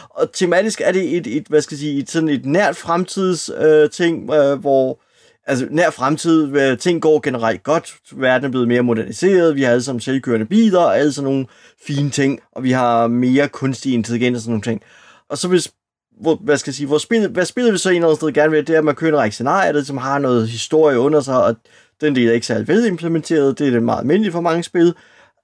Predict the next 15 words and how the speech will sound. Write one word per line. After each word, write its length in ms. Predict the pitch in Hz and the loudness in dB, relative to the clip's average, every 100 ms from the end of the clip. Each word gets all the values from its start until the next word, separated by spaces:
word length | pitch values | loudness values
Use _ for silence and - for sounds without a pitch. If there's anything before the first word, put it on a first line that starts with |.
| - | -6
Øhm, 440 | 139 143 143 156 120 | 0 4 4 2 -4
så 140 | 185 | 0
man 120 | 180 | 0
sidder 200 | 170 240 | 2 2
egentlig 200 | 208 175 | 2 0
bare 280 | 160 156 175 | 0 2 2
og 80 | 160 | 0
spenderer 600 | - - _ 170 160 175 | -4 -16 _ -4 2 2
sine 200 | 170 156 | 2 2
ressourcer 380 | 156 160 160 160 | 2 2 -2 0
hver 140 | 156 143 | 0 2
runde 300 | 135 147 156 | 0 -2 -2
på 160 | 151 | -2
at 80 | 139 | 0
sige, 200 | 135 127 | 0 0